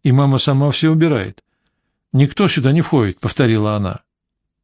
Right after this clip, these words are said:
«Можно посмотреть соседнюю комнату?»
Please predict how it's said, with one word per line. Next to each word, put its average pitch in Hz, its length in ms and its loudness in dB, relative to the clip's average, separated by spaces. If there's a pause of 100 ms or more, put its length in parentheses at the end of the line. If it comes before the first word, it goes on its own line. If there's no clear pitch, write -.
(1500)
«Можно 131 280 0
посмотреть 117 440 0
соседнюю 104 480 0
комнату?» 95 480 -6